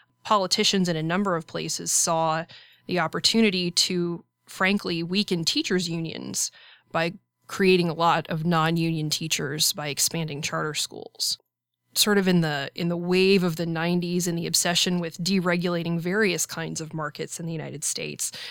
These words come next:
airlines and steel and f-, finance and, and a whole host of other things,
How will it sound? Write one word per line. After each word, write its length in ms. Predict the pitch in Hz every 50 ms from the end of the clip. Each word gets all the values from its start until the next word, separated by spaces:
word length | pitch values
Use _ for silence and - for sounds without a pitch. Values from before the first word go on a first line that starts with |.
| - - - _ -
airlines 600 | 220 220 208 185 175 160 143 135 - - - -
and 140 | 175 165 160
steel 600 | - - - - - 180 165 156 143 139 143 151
and 120 | 151 160 156
f-, 220 | - - - - - -
finance 640 | - - 196 185 175 165 160 151 143 139 - - -
and, 200 | 175 165 160 - -
and 100 | 185 175
a 40 | 170
whole 180 | - 214 196
host 240 | 160 185 185 - -
of 80 | 180 175
other 160 | 165 170 175
things, 460 | - - 185 170 160 160 156 - -